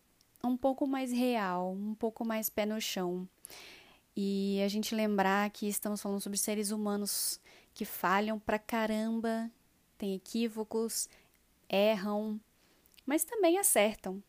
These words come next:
também fazem coisas boas. Então, eu já vou começar dando um, um pequeno panorama, assim, de quem é, né?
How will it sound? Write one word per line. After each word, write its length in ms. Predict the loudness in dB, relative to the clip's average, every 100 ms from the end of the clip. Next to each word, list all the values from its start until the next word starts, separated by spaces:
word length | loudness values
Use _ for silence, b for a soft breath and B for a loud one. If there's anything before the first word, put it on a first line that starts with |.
| -10
também 280 | -6 -4 -4
fazem 340 | -4 -2 -4
coisas 380 | -4 -2 -2 -2
boas. 580 | -2 -2 -4 -6 -6 -8 B B B B B B B B -8
Então, 800 | -8 -2 0 0 0 -2 -4 -6 -4
eu 80 |
já 120 | 0 2
vou 140 | 0
começar 680 | 0 2 4 4 4 2 0 -4 _ _ _ _ _ _ -20 -20 _ _
dando 280 | 2 2 2
um, 400 | 0 0 0 -2
um 60 | -2
pequeno 420 | -6 -4 -2 0
panorama, 680 | 2 4 4 2 2 0
assim, 280 | -2 0 0
de 120 | -2
quem 380 | -4 -2 0 2
é, 160 | 0 0
né? 260 | -2 -2